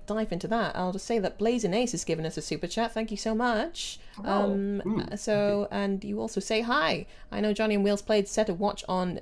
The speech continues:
Speaker 1: D B back in the day. It is my favorite of all time. Have, um, any of you played it? And if so, did you like it?" Um,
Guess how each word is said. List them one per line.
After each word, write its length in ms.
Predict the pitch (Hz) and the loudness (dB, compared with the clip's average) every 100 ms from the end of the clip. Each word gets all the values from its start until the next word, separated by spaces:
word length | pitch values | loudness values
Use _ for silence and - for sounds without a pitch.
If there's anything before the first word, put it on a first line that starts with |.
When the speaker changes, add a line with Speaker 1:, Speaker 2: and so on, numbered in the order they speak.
| - | -6
Speaker 1:
D 160 | 185 190 | -4 -2
B 140 | 202 | 0
back 240 | - 190 | 0 0
in 80 | 170 | -2
the 80 | 151 | 0
day. 340 | 196 202 175 196 - - | 2 2 0 -4 -12 -8
It 20 | 170 | -6
is 100 | 170 | -4
my 120 | 165 | -4
favorite 340 | - 202 190 | 2 2 2
of 80 | - - | -2 -2
all 120 | 175 | -4
time. 340 | - 180 180 | -2 -2 -2
Have, 160 | 196 175 - | -2 -4 -4
um, 300 | 170 165 160 | -2 -2 -2
any 160 | - 185 | -2 -2
of 100 | 180 | -2
you 60 | |
played 300 | 165 - 170 | -4 -2 0
it? 160 | 196 - | -2 -2
And 100 | 180 | -6
if 60 | 175 | -4
so, 160 | - 170 | -4 -2
did 160 | 170 | -2
you 60 | 175 | -4
like 220 | 185 - | -6 -8
it?" 100 | - - - - - - - | -12 -14 -16 -16 -16 -14 -12
Um, 320 | 76 76 | -10 -10